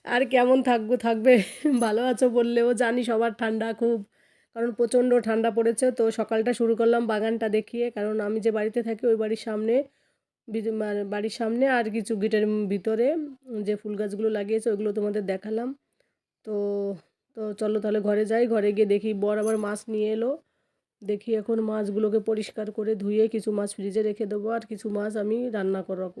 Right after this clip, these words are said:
রান্না করবো। এই দেখো হলুদ লবণ মাখিয়ে কিছু মাছগুলোকে ফ্রিজে রেখে দিচ্ছি, আর কিছু রান্না করবো ঝোল করার জন্য। তো আলু দিয়ে মাছের ঝোল করবো। দুপুরবেলা আবার হাজব্যান্ড আসবে খেতে।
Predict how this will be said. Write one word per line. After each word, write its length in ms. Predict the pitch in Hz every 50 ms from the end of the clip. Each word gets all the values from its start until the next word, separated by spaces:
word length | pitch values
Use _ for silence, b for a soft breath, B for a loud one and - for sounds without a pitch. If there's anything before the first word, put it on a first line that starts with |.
| -
রান্না 260 | - 190 190 190 196 180
করবো। 220 | - 185 180 190
এই 80 | 196 196
দেখো 180 | 208 202 226 208
হলুদ 260 | 208 196 202 208 190 202
লবণ 240 | 202 196 196 220 220
মাখিয়ে 520 | 208 190 190 - - 233 247 233 196 180 - _ _ _ _ _ _ _ _ _ _ _ _ _ _ _ _ _ _ - 220
কিছু 180 | 196 - 226
মাছগুলোকে 520 | 214 208 208 202 190 190 220 208 196 220 208
ফ্রিজে 340 | 180 202 190 202 190 214
রেখে 220 | 202 202 190 220 208
দিচ্ছি, 240 | 208 214 202 - 240
আর 100 | 233 220
কিছু 220 | 220 220 190 202
রান্না 300 | 196 196 196 202 202 202
করবো 240 | 196 208 202 202 220
ঝোল 220 | 190 190 202 202 196
করার 260 | 202 202 202 208 190
জন্য। 380 | 202 208 208 214 220 240 277 277 _ _ _ _ _ _ _ _ _ _ _ -
তো 80 | 208 208 202 202 202 202 202
আলু 220 | 202 208 208 208
দিয়ে 160 | 196 214 208
মাছের 300 | 208 202 202 - 220 196
ঝোল 220 | 180 202 202 208 202
করবো। 340 | 226 214 208 208 202 233 254 285 285 - _ _ _ - 220
দুপুরবেলা 440 | 190 214 190 214 208 208 208 208 208
আবার 220 | 208 214 208 202
হাজব্যান্ড 320 | 202 190 190 202 214 214
আসবে 260 | 202 202 202 190 214 196
খেতে। 420 | - 202 196 - - 240 254 294